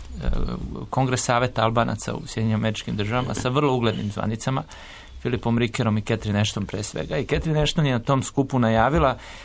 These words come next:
da će posle izbora, kada se konstituišu organi vlasti, vrlo brzo ući se u proces potpisivanja novog sporazuma. Sporazuma o dobrosusedskim odnosima,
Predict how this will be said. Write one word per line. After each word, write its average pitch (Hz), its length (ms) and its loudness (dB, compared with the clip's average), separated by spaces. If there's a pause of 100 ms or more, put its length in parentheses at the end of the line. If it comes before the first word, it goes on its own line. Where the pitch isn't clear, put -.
(200)
da 127 260 4
će - 160 -2
posle 123 420 2
izbora, 123 400 4
kada 117 240 0
se 110 120 -2
konstituišu 120 640 2
organi 113 320 2
vlasti, 110 340 2
vrlo 120 220 4
brzo 113 400 0
ući 113 240 -4
se 107 140 -4
u 95 40 0
proces 113 360 -2
potpisivanja 110 640 2
novog 104 400 4
sporazuma. 95 520 -2
Sporazuma 120 460 0
o 104 40 4
dobrosusedskim 117 800 0
odnosima, 117 440 0